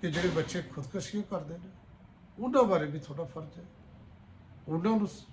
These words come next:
ਸਮਝਾਉਣਾ ਤੁਹਾਡਾ ਫਰਜ਼ ਹੈ। ਮਤਲਬ, ਮੈਨੂੰ ਤਾਂ ਬੜਾ ਦੁੱਖ ਹੋਇਆ ਨਾ ਵੀ ਜ-, ਗ੍ਰੰਥੀ ਦੇ ਮੁੰਡੇ ਨੇ ਖੁਦਕੁਸ਼ੀ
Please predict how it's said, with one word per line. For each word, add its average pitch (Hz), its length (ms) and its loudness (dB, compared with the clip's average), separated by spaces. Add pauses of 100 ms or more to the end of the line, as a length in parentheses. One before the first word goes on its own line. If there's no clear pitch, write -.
(140)
ਸਮਝਾਉਣਾ 165 480 2
ਤੁਹਾਡਾ 170 260 -6
ਫਰਜ਼ 170 220 -12
ਹੈ। 180 180 -18 (1080)
ਮਤਲਬ, 175 180 2
ਮੈਨੂੰ 185 160 4
ਤਾਂ 214 80 0
ਬੜਾ 175 200 -2
ਦੁੱਖ 170 300 -6
ਹੋਇਆ 202 140 2
ਨਾ 151 100 -6
ਵੀ 196 360 -8
ਜ-, 156 180 -10
ਗ੍ਰੰਥੀ 185 340 6
ਦੇ 220 80 4
ਮੁੰਡੇ 202 260 2
ਨੇ 190 100 -4
ਖੁਦਕੁਸ਼ੀ 185 420 -8